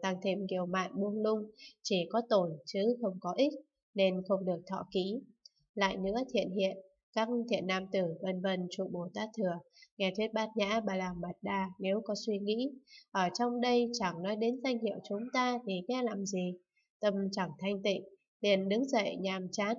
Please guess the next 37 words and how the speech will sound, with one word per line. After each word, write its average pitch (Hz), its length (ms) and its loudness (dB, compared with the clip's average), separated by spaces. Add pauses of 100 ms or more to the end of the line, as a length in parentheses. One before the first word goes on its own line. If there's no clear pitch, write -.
(100)
bỏ 202 180 0 (100)
đi, 214 280 2 (320)
không 190 320 4
lưu 185 200 2
luyến, 190 360 0 (180)
phải 175 180 -4
biết 214 220 -2
đây 196 140 4
là 180 260 -2
việc 180 220 -4
ma 185 320 -2
của 180 80 -8
Bồ 175 280 -6
Tát. 220 180 0 (440)
Cụ 208 100 2 (120)
Thọ 190 140 0 (100)
Thiện 190 160 -2
Hiện 190 280 0 (120)
bạch 190 160 -4 (100)
Phật: 190 160 0 (1600)
Vì 220 180 2 (100)
sao 220 200 6
trong 208 240 0
kinh 202 240 0
thâm 202 180 2
sâu 202 260 2
này 190 380 -2
chẳng 185 380 2
nói 202 120 -2
đến 226 200 2
danh 277 200 2
hiệu 208 200 6 (100)
Bồ 180 200 0
Tát 240 140 2
ấy? 220 320 2 (600)
Phật 190 200 2
dạy 202 260 2